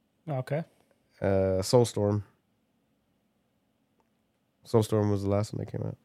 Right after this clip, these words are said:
Speaker 1: Damn, I was thinking it was Ubisoft or some weird ass for a reason.
Speaker 2: No, no, th-, that's the last name of the game. Uh, the publisher is E A.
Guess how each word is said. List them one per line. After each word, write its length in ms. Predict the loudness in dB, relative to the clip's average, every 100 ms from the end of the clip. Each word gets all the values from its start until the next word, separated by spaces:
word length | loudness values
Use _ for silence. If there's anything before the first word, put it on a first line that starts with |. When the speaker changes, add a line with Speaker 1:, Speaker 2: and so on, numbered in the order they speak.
| _ _ -12
Speaker 1:
Damn, 140 | -8
I 20 |
was 100 | -6
thinking 160 | -4 -4
it 40 |
was 120 | -4 -4
Ubisoft 460 | -4 -2 -2 -2
or 40 | -4
some 240 | -6 -4
weird 160 | -4 -2
ass 160 | -2
for 120 | -4 -6
a 40 |
reason. 260 | -6 -6 0
Speaker 2:
No, 340 | 6 8 10 8
no, 80 | 4
th-, 160 | 6
that's 220 | 6 6
the 80 | 4
last 280 | 4 4 4
name 180 | 4 4
of 60 |
the 60 | 2
game. 540 | 4 6 8 6 2 -2 _ _ _ _ 4
Uh, 540 | 6 8 8 6 6
the 100 | 2
publisher 840 | 4 6 6 2 4 6 6 6 4
is 180 | 2
E 240 | 2 6 8
A. 560 | 10 8 6 6 4